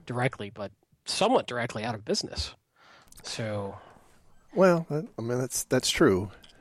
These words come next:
Speaker 2: But they, you know, they don't want their, they don't want the size of their hammer to be diminished by this. So.
Speaker 1: <laughs> That is true.
Speaker 2: So anyway,
Speaker 1: Yeah.
Speaker 2: you know, more, more to come. It,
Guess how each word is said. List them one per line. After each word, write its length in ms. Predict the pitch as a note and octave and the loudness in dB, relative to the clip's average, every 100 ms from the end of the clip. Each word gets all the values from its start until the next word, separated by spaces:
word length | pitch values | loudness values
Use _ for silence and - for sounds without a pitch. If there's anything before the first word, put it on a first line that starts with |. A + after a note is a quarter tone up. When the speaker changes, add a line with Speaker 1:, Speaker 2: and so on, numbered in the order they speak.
| - - - | -20 -2 2
Speaker 2:
But 140 | C3+ | 10
they, 120 | C#3+ | 10
you 220 | C#3 D3 | 10 8
know, 80 | B2+ | 6
they 140 | C3 C#3 | 10 10
don't 160 | C#3+ | 8
want 200 | C3+ C3+ | 6 6
their, 380 | B2 A#2 A2+ A2 - - - | 8 8 8 4 -6 -18 2
they 120 | C3+ | 8
don't 100 | D#3 | 10
want 120 | D#3+ C3 | 8 8
the 60 | |
size 480 | - - A#2+ C3 C3 | 6 8 10 10 6
of 120 | A#2 | 4
their 140 | A#2+ A2+ | 4 4
hammer 520 | - A#2+ A#2+ G2+ E2 | 4 4 4 4 2
to 140 | - | -2
be 180 | F#2+ F2+ | -6 -6
diminished 640 | F#2+ G2 G#2 F2+ - - | -4 -2 -2 -2 -6 -4
by 140 | - - | -4 -4
this. 240 | - - D#3 A#2+ B2 | -8 -2 0 0 -2
So. 300 | C3+ B2+ - | -2 -4 -6
Speaker 1:
<laughs> 220 | - - - - - - - - - _ _ - - - - - - - - | -6 -8 -8 -18 -12 -10 -10 -12 -20 _ _ -12 -12 -10 -10 -6 -4 -2 2
That 200 | C#3 D3 | 4 6
is 200 | D3 - | 6 4
true. 340 | - F#2 - - _ | -4 -8 -14 -20 _
Speaker 2:
So 680 | - - - - - A2 G2 - _ - | -10 -8 -8 -8 6 8 8 2 _ 4
anyway, 340 | E3 F3 D3+ C#3+ | 8 12 12 12
Speaker 1:
Yeah. 120 | D3+ | 10
Speaker 2:
you 60 | C#3+ | 8
know, 60 | |
more, 260 | C#3+ D3+ D3+ | 10 8 8
more 180 | D#3 E3 | 4 6
to 80 | E3+ | 6
come. 500 | D3 C3 C3+ C3+ C3+ | 8 8 8 6 10
It, 200 | C#3 | 10